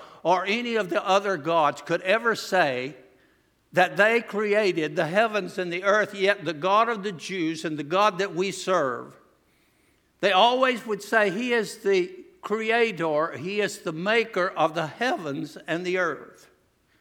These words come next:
And then we have to come to the question of how did he put them up there?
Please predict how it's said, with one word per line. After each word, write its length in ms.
And 180
then 260
we 120
have 220
to 100
come 460
to 160
the 120
question 540
of 140
how 520
did 240
he 160
put 420
them 200
up 280
there? 340